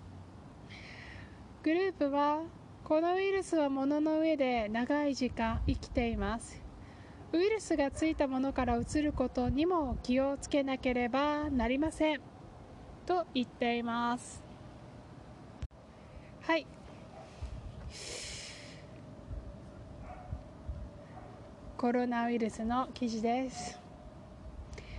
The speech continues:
新しいウイルスは空気の中で三時間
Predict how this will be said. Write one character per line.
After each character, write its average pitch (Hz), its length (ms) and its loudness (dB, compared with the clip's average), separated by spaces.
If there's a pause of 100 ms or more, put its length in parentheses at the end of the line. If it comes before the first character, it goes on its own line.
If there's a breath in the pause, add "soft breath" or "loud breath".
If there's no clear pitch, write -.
(320 loud breath)
新 392 220 4
し - 100 0 (140)
い - 120 -6
ウ 294 140 6
イ 330 60 6
ル 302 120 2
ス 226 140 -2
は 220 380 2
空 403 240 4
気 - 160 2
の 226 140 0
中 233 260 2
で 220 100 0
三 311 260 2
時 302 140 2
間 277 300 2